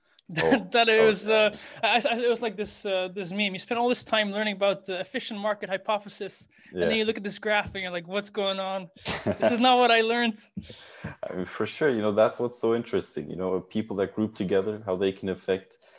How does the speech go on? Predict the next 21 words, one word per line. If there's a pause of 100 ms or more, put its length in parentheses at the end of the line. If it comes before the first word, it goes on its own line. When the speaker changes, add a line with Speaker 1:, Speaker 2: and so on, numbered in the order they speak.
(240)
Speaker 2:
the
stock
market
and (200)
come
against
everything
that
we
learned
in
the
corporate
finance
courses,
for
example.
Speaker 1:
Yeah. (840)
Speaker 2:
But
I
mean,